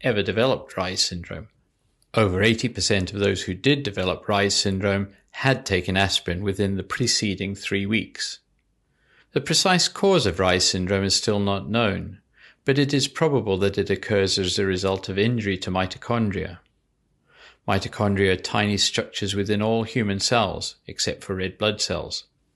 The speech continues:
They have an extremely important function in generating energy, and,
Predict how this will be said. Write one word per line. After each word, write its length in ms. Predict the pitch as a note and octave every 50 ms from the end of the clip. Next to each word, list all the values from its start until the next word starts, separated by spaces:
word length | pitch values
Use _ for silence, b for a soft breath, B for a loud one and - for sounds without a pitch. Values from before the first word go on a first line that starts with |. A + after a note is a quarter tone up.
| _ _ _ _ _ _ _ _ _ - _ _ _ -
They 140 | - G#2+ G2+
have 180 | F#2 G2+ F#2
an 100 | G2 F#2+
extremely 540 | F#2+ - - - - - A2 G#2 G2+ G2+ G#2
important 580 | G2+ F#2+ F#2+ - - D3+ C#3+ C3+ C#3+ - F2+ -
function 440 | - G2+ F#2 D#2+ - - - G#2 G2+
in 140 | G2+ G2
generating 600 | F#2+ - G#2 G2+ G2+ G2+ G2 G2 F#2+ - G2+ F#2+
energy, 600 | G#2 A#2 A#2+ A#2+ A#2 A2 - F#2+ D#2+ A1+ - - _ _ _ b b b b b b b b
and, 400 | - G2+ G#2 G#2 A2 A#2+ C3+ -